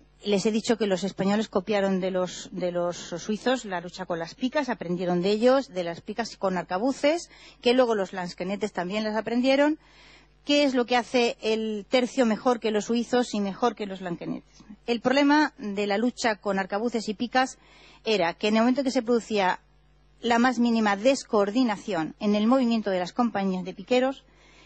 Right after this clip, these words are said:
era una absoluta catástrofe y una carnicería. Eso se le llamaba en la época la mala guerra, se le llama la mala guerra en español, se llama la mala guerra en alemán y se le llama la mala guerra en todas las lenguas. ¿Qué es lo que, eh, esa imagen refleja?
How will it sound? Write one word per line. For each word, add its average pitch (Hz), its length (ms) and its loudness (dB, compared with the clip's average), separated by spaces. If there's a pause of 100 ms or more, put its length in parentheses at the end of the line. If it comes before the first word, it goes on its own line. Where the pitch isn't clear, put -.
(240)
era 226 220 4
una 208 160 2
absoluta 202 540 0
catástrofe 190 640 -4
y 175 100 -6
una 180 180 0
carnicería. - 640 -6 (640)
Eso 220 240 2
se 208 120 0
le 190 100 -4
llamaba 190 360 2
en 175 80 -6
la 180 100 0
época 185 360 -2
la 170 120 -2
mala 180 220 2
guerra, 214 400 -4 (200)
se - 140 -8
le 185 80 -4
llama 196 220 0
la 175 80 0
mala 190 200 0
guerra 185 200 -4
en 190 60 -4
español, 196 400 -4
se 180 100 -8
llama 196 180 0
la 180 80 -4
mala 196 200 -2
guerra 190 220 -6
en 196 60 -2
alemán 208 380 0 (160)
y 190 80 -12
se 185 100 -8
le 175 100 -6
llama 196 220 0
la 180 100 -2
mala 190 200 -4
guerra 190 200 -8
en 175 100 -4
todas 170 220 -8
las 156 160 -14
lenguas. - 400 -18 (440)
¿Qué 233 140 0
es 220 100 0
lo 233 140 2
que, 185 420 -6
eh, 170 420 -6 (280)
esa 190 180 -4
imagen 196 440 -2
refleja? 269 520 -6